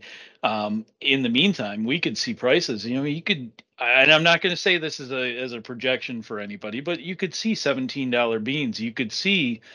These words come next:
you know, eight dollar corn. It could happen. It, you know, you could be looking at crude going back above a hundred and maybe even pressing towards that hundred and twenty, hundred and thirty area, which, uh, you know,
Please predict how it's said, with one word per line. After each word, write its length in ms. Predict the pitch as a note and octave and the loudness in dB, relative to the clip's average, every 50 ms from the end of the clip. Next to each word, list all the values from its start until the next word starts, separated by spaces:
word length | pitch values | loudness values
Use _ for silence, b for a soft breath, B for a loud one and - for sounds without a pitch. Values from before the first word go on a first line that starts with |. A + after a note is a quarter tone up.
| B B B B B B B B B B _ | B B B B B B B B B B _
you 140 | - D#3 C#3+ | -2 0 0
know, 180 | B2+ B2 A#2+ - _ _ - | 0 0 -2 -4 _ _ 0
eight 220 | D#3 D3 C#3 A#2 - | 0 0 0 0 0
dollar 300 | C#3+ B2 B2 A#2 G#2+ G2+ | 0 0 2 0 -2 -6
corn. 580 | - - E3+ G3 F3+ C3+ A2 A2 G#2+ G#2 G#2 - _ _ _ _ _ - | -6 -2 0 0 2 0 0 -2 -6 -8 -8 -12 _ _ _ _ _ -2
It 180 | F3 D3 - | -2 -2 0
could 260 | - - G3+ G3 D#3+ | 2 6 6 6 6
happen. 580 | C#3 - - E3+ F#3 A3+ A3 - - - - - | 6 2 2 2 2 2 2 -2 -10 -18 -18 -10
It, 340 | - D3+ C3+ A#2 A#2 A2+ - | -6 -4 -4 -4 -4 -6 -4
you 160 | - C#3 B2 | -2 0 0
know, 100 | B2+ B2 | 0 -2
you 200 | A#2 A#2 B2 A#2+ | -2 -2 -4 -4
could 220 | A#2 - C3+ B2 | -4 -4 -4 -2
be 220 | A#2 C#3 C3+ C3 C3 | 0 0 0 0 0
looking 400 | B2 C3 C3 B2 - C#3+ C3 B2 | 0 0 0 0 0 0 0 0
at 140 | A#2+ A#2 - | 0 -2 -4
crude 400 | - E3+ F3+ F#3+ F3 C3+ A2+ G#2+ | -2 2 2 4 4 2 2 2
going 300 | C#3 B2 B2 B2+ B2 A#2 | 2 4 4 4 2 2
back 360 | A#2+ A#2+ B2+ A#2 - - - B B B B B B B B B B - | 4 4 2 2 0 -6 -18 B B B B B B B B B B 0
above 340 | - B2 B2+ C#3+ C#3+ C3 B2+ | 0 4 6 6 6 8 6
a 60 | B2 | 4
hundred 380 | G#2+ C3 D3 E3 E3 D#3+ D3 C3+ | 4 2 2 2 4 2 2 2
and 80 | B2+ | 2
maybe 240 | B2+ C3+ C3+ C3+ C#3 | 2 2 2 2 2
even 280 | C3+ C3 B2+ C3 B2+ A#2+ | 0 0 0 0 -2 -2
pressing 460 | - - B2 A#2+ A2+ - C#3 B2+ A#2+ | -2 0 0 0 0 -2 -2 -2 -2
towards 360 | - - C3+ C3 B2 G#2+ - | -2 -2 -2 -2 -2 -2 -2
that 200 | B2 A#2+ A#2+ A2 | 0 0 0 0
hundred 340 | - C3 B2+ A#2+ B2 A#2+ A2+ | -2 -2 -2 0 0 0 0
and 140 | A#2 A2 - | -2 -2 -2
twenty, 280 | - C3 B2+ B2+ B2 | -2 0 2 2 2
hundred 300 | A2 A#2+ B2 A#2 A#2+ A2+ | 2 0 0 0 0 0
and 140 | A#2 A#2+ G#2+ | 0 -2 0
thirty 340 | - D#3 G3 G#3+ A3 D#3 A#2 | 2 4 4 4 4 4 2
area, 360 | G#2+ G#2 G2+ G2+ G#2 G#2+ G#2+ | 2 2 0 0 0 -2 -2
which, 460 | A2 G#2+ A2 A2+ A2 - - - - | -2 0 0 0 0 0 0 0 2
uh, 200 | B2 A2+ G#2+ A2 A2 B B B B B B B B | 4 4 2 2 -2 B B B B B B B B
you 100 | B A#2+ | B -4
know, 160 | A2 A2 G2+ | -4 -4 -4